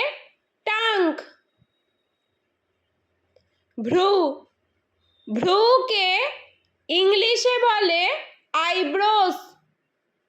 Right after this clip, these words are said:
মাথা, মাথাকে ইংলিশে বলে হেড।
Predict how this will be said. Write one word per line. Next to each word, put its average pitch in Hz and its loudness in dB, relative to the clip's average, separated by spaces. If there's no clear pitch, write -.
মাথা, 381 0
মাথাকে 392 -2
ইংলিশে 415 2
বলে 370 0
হেড। 381 0